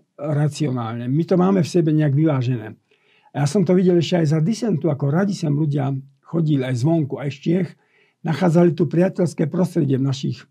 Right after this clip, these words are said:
v našich aj disidentských a rodinných prostrediach. A to isté hovorili všetci, čo prichádzali zvonku, že tu stretajú nejakú takú veľkú ľudskosť. Prostredie, prajnosti. Slováci sa vedia podeliť. Čiže my tu máme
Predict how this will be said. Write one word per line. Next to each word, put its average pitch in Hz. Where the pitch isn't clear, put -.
v 180
našich 156
aj 196
disidentských 175
a 147
rodinných 156
prostrediach. 123
A 131
to 196
isté 214
hovorili 190
všetci, 208
čo 156
prichádzali 147
zvonku, 151
že 127
tu 147
stretajú 196
nejakú 180
takú 175
veľkú 220
ľudskosť. -
Prostredie, 170
prajnosti. 160
Slováci 165
sa 160
vedia 185
podeliť. 185
Čiže 143
my 165
tu 190
máme 170